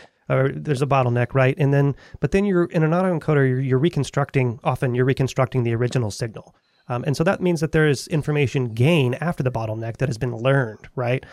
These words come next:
So, uh, the system has learned to just take the quote unquote represent, low dimensional representation and then fan it back out. Um, but that information is encoded in the connections of that network.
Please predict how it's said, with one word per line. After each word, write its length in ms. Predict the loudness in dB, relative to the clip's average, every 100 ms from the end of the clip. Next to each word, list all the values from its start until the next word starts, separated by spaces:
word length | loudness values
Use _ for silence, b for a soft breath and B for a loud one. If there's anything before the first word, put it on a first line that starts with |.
| B B
So, 360 | -2 0 0 -4 -18 _
uh, 40 | -20 -16
the 280 | -10 -4
system 320 | -2 0 0 2
has 140 | 2
learned 580 | 2 4 4 4 0 -4 -6
to 460 | 0 4 4 4 b b b
just 220 | -4 -4 0
take 280 | 2 2
the 260 | 2 2 2
quote 200 | 2 -2
unquote 280 | 0 -2 -2
represent, 440 | -6 -2 -4 -4 0
low 160 | 2
dimensional 380 | 2 2 0 0
representation 760 | -2 -2 -2 -2 -2 -2 -4
and 100 | 0
then 120 | 0 0
fan 340 | -2 2 2
it 120 | 2
back 260 | 0 -2 -2
out. 340 | 0 0 -2 -8 b b b b
Um, 300 | -2 -2 -4
but 120 | -2 0
that 160 | 2
information 400 | 2 2 2 2
is 100 | 2
encoded 400 | 2 2 2 2
in 160 | 0 0
the 140 | 0
connections 480 | 0 -4 -2 -6 -6
of 80 | -6
that 160 | -6
network. 440 | -4 -6 -8 -14